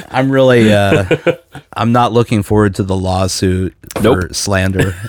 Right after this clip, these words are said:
Speaker 1: But,
Speaker 2: <laughs>
Speaker 1: um,
Speaker 2: Eh, you do what you gotta do. <laughs>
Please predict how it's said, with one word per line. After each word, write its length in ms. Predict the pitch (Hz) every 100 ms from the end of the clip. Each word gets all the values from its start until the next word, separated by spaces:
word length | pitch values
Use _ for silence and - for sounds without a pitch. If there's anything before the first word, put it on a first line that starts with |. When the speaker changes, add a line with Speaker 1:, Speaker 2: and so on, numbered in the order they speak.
| 160 -
Speaker 1:
But, 800 | 107 92 - - 180 - - -
Speaker 2:
<laughs> 0 |
Speaker 1:
um, 400 | 127 123 113 113
Speaker 2:
Eh, 180 | - 170
you 140 | 156 101
do 100 | 90
what 120 | 82
you 40 |
gotta 180 | - 76
do. 160 | - - - _ _
<laughs> 140 | 185